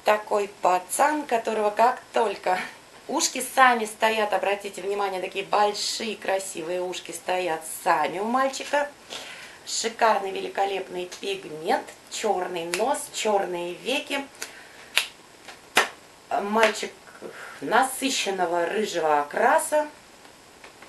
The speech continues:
с хорошим характером. А это его братишка Манчестер.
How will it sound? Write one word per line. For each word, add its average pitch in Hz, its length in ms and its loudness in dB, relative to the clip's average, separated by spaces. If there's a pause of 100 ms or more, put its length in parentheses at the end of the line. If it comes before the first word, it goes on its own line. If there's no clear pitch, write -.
(1000)
с - 60 -14
хорошим 254 500 6
характером. 151 720 2 (680)
А 247 160 8
это 370 180 0
его 220 160 2
братишка 208 920 -2 (220)
Манчестер. 185 800 -6